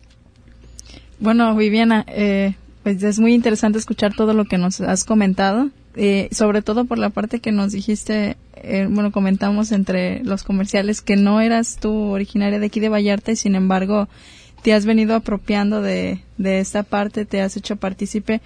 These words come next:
y no solamente tú, sino todas las personas que pues los acompañan, como dices, no son la mayoría, pero creo que es importante que pues ya se vaya comenzando a, a organizar las personas, a, a conocerse sobre todo. Y en la parte,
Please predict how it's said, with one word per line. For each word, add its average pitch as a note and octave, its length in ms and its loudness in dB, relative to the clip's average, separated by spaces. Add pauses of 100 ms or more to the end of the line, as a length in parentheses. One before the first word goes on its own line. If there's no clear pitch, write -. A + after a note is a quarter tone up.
(380)
y A3 100 2
no A3+ 100 4
solamente A#3+ 440 2
tú, B3+ 140 0
sino G#3 360 2
todas A3 340 0
las G#3+ 200 -2
personas G#3+ 440 -2
que F#3 400 -4
pues G3 180 -4
los G3 160 -2
acompañan, G3+ 720 0
como G3 260 0
dices, A#3+ 440 -4
no G3+ 320 2
son A3 280 2
la G3+ 100 2
mayoría, G3 520 0
pero F#3+ 520 -2
creo G3 200 -8
que G#3+ 100 -6
es G#3+ 140 -6
importante G#3 560 -4
que F#3+ 320 -6 (540)
pues G3+ 160 -2
ya G3 140 2
se G#3 120 -4
vaya G3+ 280 0
comenzando F#3+ 580 -2
a, F3+ 240 -2
a F#3+ 200 -6
organizar F#3+ 420 0
las G#3 140 -4
personas, G3+ 600 -4
a, F#3 360 -4 (180)
a G3 140 -4
conocerse G3+ 580 -2
sobre G3+ 280 -2
todo. A3+ 280 -6 (760)
Y A3 600 4
en A3 220 2
la A3 140 2
parte, B3+ 580 -2